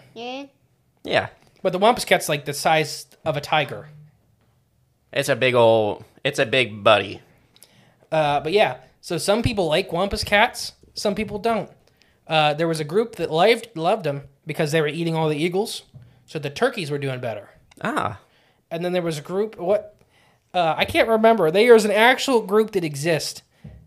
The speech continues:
Speaker 3: that's against the Wampus cat, and I can't remember. It has the goofiest name.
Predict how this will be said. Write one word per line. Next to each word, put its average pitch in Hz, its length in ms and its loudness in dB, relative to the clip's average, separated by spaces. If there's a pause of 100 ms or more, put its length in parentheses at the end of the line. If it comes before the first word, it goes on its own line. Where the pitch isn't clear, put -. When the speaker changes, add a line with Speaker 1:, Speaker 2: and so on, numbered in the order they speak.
Speaker 3:
that's 151 200 -4
against 156 480 0
the 151 80 -2
Wampus 143 380 -2
cat, 143 180 -2
and 135 60 -4
I 139 40 -2
can't 170 200 -2
remember. 147 180 -2
It 143 40 2
has 143 120 -2
the 143 80 -10
goofiest 147 680 -4
name. 120 280 -8